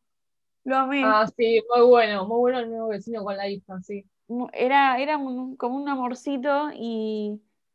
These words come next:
Speaker 1: trataba bien a todo el mundo, se re preocupaba y encima te, nos enteramos que la mujer murió en el parto de la hija y no salió con nadie desde, as-,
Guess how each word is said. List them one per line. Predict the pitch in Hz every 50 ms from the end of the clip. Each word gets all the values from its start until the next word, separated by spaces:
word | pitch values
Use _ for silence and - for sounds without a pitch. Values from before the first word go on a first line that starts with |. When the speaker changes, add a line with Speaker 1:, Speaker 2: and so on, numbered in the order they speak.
| _ _ _ _ _ _ -
Speaker 1:
trataba | 240 240 233 285 294 311
bien | 302 302 302 302
a | 294
todo | 285 294 285
el | 285 285
mundo, | 285 294 285 294 294
se | 294 254
re | 247 262
preocupaba | 254 277 285 247 254 226 254 262 277 294 294
y |
encima | 262 254 226 247 277 277 240
te, | 240
nos | 226 220 220 226 220
enteramos | 220 214 220 226 240 254 262 254
que | _ - 226 214 208 202 202 196
la | 190 202 208
mujer | 202 208 202 - - 226 226 240 247 262 262 -
murió | - 214 214 214 220
en | 233
el | 240 240 226
parto | 220 226 226 226 240 247
de | 233
la | 220 214 214
hija | 220 233 233 - 262 262
y | 247
no | 226 220 233
salió | 220 - 226 220 226 233 226
con | 240 233 220 220
nadie | 226 226 226 233 247 254 247 233
desde, | 220 214 214 202 202 196 196 196 196 -
as-, | - 202 196 _